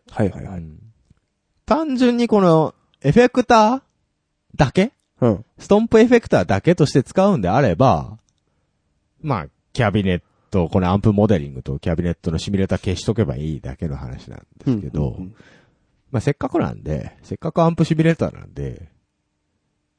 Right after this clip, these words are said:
Speaker 2: まあ、シミュレートしていこうよと。
Speaker 1: ほう。
Speaker 2: まあ、せっかく今音をね、
Speaker 1: うん。
Speaker 2: 作ってるわけですから、これを活かすにはどうしたらいいかと。
Speaker 1: はい。
Speaker 2: えー、キャビネットを切ればいいんじゃねえかと。
Speaker 1: キャビネットを切る？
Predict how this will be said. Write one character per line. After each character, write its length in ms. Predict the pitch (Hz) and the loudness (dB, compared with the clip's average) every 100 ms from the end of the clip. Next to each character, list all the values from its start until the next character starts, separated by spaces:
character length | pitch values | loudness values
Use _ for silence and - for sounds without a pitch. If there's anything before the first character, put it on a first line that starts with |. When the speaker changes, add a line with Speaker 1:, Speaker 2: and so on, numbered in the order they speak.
| _ _ _ - | _ _ _ -6
Speaker 2:
ま 120 | 92 | -6
あ、 60 | 82 | -4
シ 140 | 101 | -4
ミ 60 | 101 | -2
ュ 20 | |
レ 60 | |
ー 20 | 110 | -2
ト 60 | 113 | -2
し 80 | |
て 80 | 120 | -2
い 40 | 120 | 0
こ 140 | 127 | 0
う 60 | 95 | -2
よ 80 | - | -8
と。 100 | - - - - _ _ - | -18 -18 -20 -20 _ _ 0
Speaker 1:
ほ 260 | 117 98 - _ | 0 0 -10 _
う。 20 | 92 | -8
Speaker 2:
ま 60 | |
あ、 20 | |
せ 120 | 92 123 | -6 -2
っ 20 | |
か 120 | 127 | -2
く 100 | 131 | 2
今 200 | 127 80 | 2 2
音 240 | 85 107 | -2 0
を 60 | 101 | 0
ね、 200 | 160 226 _ - | 0 -2 _ -14
Speaker 1:
う 80 | 117 | -12
ん。 260 | 107 98 | -10 -12
Speaker 2:
作 140 | 90 - | -4 -4
っ 40 | |
て 80 | 107 | 0
る 60 | 76 | -2
わ 80 | |
け 120 | 76 60 | -2 -8
で 100 | 80 | -12
す 80 | |
か 100 | - | -14
ら、 60 | - | -12
こ 120 | - | -2
れ 60 | 147 | 2
を 40 | |
活 120 | 139 120 | 2 2
か 140 | 156 | -2
す 100 | 135 | 0
に 100 | 95 | -6
は 60 | 73 | -4
ど 120 | 98 | -2
う 60 | 95 | -2
し 40 | |
た 60 | 104 | -2
ら 80 | |
い 80 | 87 | -4
い 40 | 82 | -6
か 120 | 64 | -10
と。 280 | 71 71 78 - | -10 -12 -14 -8
Speaker 1:
は 140 | - | -4
い。 100 | 92 - _ | -4 -6 _
Speaker 2:
え 480 | 87 90 90 87 85 87 | -6 -4 -2 -4 -4 -4
ー、 20 | |
キ 100 | 117 | -4
ャ 60 | 110 | 0
ビ 100 | 143 | 2
ネ 100 | 151 | 2
ッ 20 | |
ト 120 | - | 2
を 40 | 143 | 0
切 140 | 143 | 0
れ 60 | 151 | -2
ば 100 | 180 | -2
い 40 | |
い 40 | |
ん 20 | 185 | -4
じ 80 | |
ゃ 40 | 151 | -6
ね 100 | 139 | -10
え 20 | |
か 120 | - | -16
と。 340 | - - - - - _ _ _ _ _ _ _ _ _ _ _ _ _ _ _ | -18 -16 -16 -18 -20 _ _ _ _ _ _ _ _ _ _ _ _ _ _ _
Speaker 1:
キ 80 | - | -4
ャ 60 | |
ビ 80 | 110 | -2
ネ 60 | 113 | 2
ッ 20 | |
ト 100 | 113 | 2
を 40 | |
切 120 | - 113 | 2 2
る？ 160 | 95 | 0